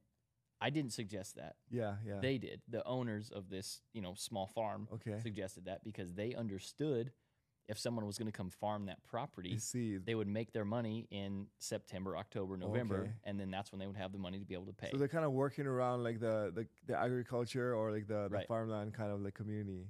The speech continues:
Speaker 1: Yep. But that's just a creative way to come up with something,
Speaker 2: Mm-hmm,
Speaker 1: you know?
Speaker 2: mm-hmm, mm-hmm.
Speaker 1: They were willing to, I, I put a ten percent down payment, but they were willing to forego payments for
Speaker 2: Mm-hmm, mm-hmm,
Speaker 1: almost
Speaker 2: mm-hmm.
Speaker 1: a full
Speaker 2: Which
Speaker 1: twelve
Speaker 2: saves you
Speaker 1: months.
Speaker 2: interest and things on, on your side too, right? It makes it a little
Speaker 1: Absolutely.
Speaker 2: easier.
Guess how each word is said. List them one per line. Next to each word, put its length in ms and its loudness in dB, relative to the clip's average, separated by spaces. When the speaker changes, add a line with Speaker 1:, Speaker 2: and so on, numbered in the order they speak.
Speaker 1:
Yep. 220 -2
But 140 4
that's 180 0
just 160 -8
a 40 -14
creative 400 0
way 160 0
to 80 -2
come 160 -6
up 140 -4
with 100 -8
something, 320 -2
Speaker 2:
Mm-hmm, 260 0
Speaker 1:
you 60 2
know? 140 0
Speaker 2:
mm-hmm, 200 -2
mm-hmm. 140 -6
Speaker 1:
They 80 4
were 140 4
willing 400 0
to, 340 -2
I, 140 -4
I 80 -2
put 180 0
a 60 -2
ten 160 -6
percent 280 -6
down 200 -2
payment, 280 -4
but 100 -4
they 100 4
were 100 4
willing 340 2
to 120 -8
forego 720 0
payments 460 -4
for 240 0
Speaker 2:
Mm-hmm, 320 0
mm-hmm, 120 0
Speaker 1:
almost 280 2
Speaker 2:
mm-hmm. 80 -6
Speaker 1:
a 20 -10
full 220 -2
Speaker 2:
Which 140 6
Speaker 1:
twelve 60 0
Speaker 2:
saves 240 6
you 80 6
Speaker 1:
months. 120 2
Speaker 2:
interest 360 4
and 120 0
things 240 0
on, 120 4
on 180 0
your 180 2
side 220 -2
too, 180 -2
right? 160 0
It 100 -4
makes 140 -2
it 20 0
a 40 4
little 160 0
Speaker 1:
Absolutely. 320 0
Speaker 2:
easier. 160 -6